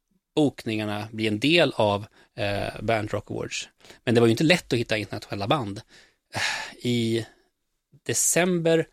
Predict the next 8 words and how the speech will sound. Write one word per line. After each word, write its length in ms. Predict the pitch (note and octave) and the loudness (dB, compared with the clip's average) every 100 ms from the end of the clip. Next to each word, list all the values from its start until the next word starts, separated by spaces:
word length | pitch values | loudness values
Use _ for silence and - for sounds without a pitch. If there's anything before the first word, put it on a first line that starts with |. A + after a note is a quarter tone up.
| _ _ _ - | _ _ _ -6
tjugohundranio 800 | - C3 A2+ A2+ A2 A2+ G#2+ B2+ - _ | -2 0 2 0 0 0 2 0 -4 _
så 140 | - | -2
har 40 | A#2+ | -2
vi 60 | |
fortfarande 640 | - E3 - - E3 E3 C3+ | -2 -4 -6 0 4 4 2
inte 180 | A2+ A2+ | -2 -6
hittat 580 | E3+ _ G2+ G2+ - - | -6 _ -10 -8 -14 -4
vårt, 220 | A2+ | -2